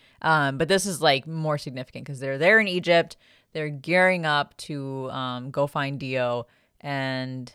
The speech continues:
yeah, it definitely is a turning point. But I think the most exciting part, maybe for everyone else but me,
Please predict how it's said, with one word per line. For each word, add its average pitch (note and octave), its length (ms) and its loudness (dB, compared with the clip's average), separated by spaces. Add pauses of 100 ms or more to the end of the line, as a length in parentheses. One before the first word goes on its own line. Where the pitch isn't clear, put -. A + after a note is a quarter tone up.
yeah, F3+ 260 -10
it C3+ 140 -10
definitely E3 400 -4
is D3+ 100 -4
a D3 60 -6
turning B2+ 460 -10
point. - 380 -14 (360)
But D#3 500 6 (260)
I F3+ 100 4
think A3+ 260 -4
the A#3 320 -2
most D3+ 360 -4
exciting C#3+ 520 -4
part, D#3 440 0 (640)
maybe G3 320 0
for B3 100 4
everyone G#3+ 280 4
else F#3+ 180 2
but D3+ 160 -2
me, C#3+ 360 -8